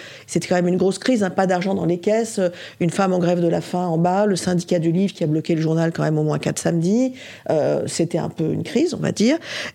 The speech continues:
Et franchement, elle a changé ma vie parce qu'elle m'a, elle m'a imposé cette histoire de bureau que je trouvais un peu anecdotique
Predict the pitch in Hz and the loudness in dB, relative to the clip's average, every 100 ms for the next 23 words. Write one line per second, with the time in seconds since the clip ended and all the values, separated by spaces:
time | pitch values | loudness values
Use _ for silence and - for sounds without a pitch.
0 | - 185 180 - 247 285 - 262 285 440 | 2 4 4 2 0 0 2 2 2 -2
1 | - - - _ - 190 196 - 220 240 | -6 -20 -20 _ -2 2 2 0 2 2
2 | 226 220 359 311 - 247 233 226 226 226 | 4 2 0 0 0 2 2 2 0 -6
3 | - - 208 220 220 220 359 349 320 247 | -18 -2 2 4 4 2 0 2 2 4
4 | 254 247 240 196 202 - 220 196 185 190 | 2 2 -2 -4 -4 0 0 2 2 2
5 | 208 233 226 180 - 190 185 175 233 302 | 2 2 0 -4 -2 0 0 0 2 4
6 | 226 220 180 170 - 233 - | 4 4 2 2 0 -6 -8